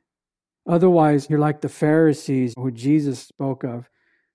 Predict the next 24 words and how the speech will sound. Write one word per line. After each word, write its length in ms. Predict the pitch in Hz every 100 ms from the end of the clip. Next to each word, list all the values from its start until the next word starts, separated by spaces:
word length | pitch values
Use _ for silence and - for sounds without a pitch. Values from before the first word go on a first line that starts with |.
| _ -
They 180 | 160
didn't 260 | 165 156 143
get 260 | 139 147 160
it, 120 | 175
and 200 | 131 139
they 200 | 143 202
read 360 | 190 165 170 139
Scripture. 640 | - 190 180 180 220 214
They 160 | 202 196
had 180 | 208
the 80 | 196
Old 220 | 196 202
Testament 500 | 202 202 202 220 208
memorized, 720 | 190 214 262 175 107 - - _ _ _
but 180 | 160 143
they 160 | 156 156
missed 400 | 170 170 - -
<laughs> 20 |
Messiah. 760 | - 139 - 143 196 240 226 285 _ _ _ _ _
So 100 | 160
don't 560 | 139 170 202 240 247 -
get 240 | 208 185
swept 480 | - 190 190 190 -
up 180 | 190